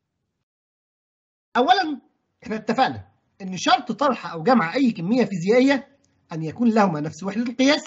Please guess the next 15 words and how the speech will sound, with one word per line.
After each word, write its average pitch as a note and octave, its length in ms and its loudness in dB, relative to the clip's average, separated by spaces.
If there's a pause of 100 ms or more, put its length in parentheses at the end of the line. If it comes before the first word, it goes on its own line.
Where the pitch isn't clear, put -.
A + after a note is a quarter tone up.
(760)
ولهما B3+ 320 6
نفس C#4 160 -2
الأبعاد، C4 480 -2 (1000)
ولهم A#3+ 240 6
نفس A#3 220 4
إيه؟ F#3+ 360 -4 (240)
النوع. E3 380 -2 (1300)
تعال G#3 240 6
ناخد B3 200 4
مثال. C4 480 0 (920)
لا A#3+ 200 6
يمكن G4+ 260 -2
جمع C4+ 240 2
سرعة B3+ 600 0
وعجلة. C#3+ 460 -6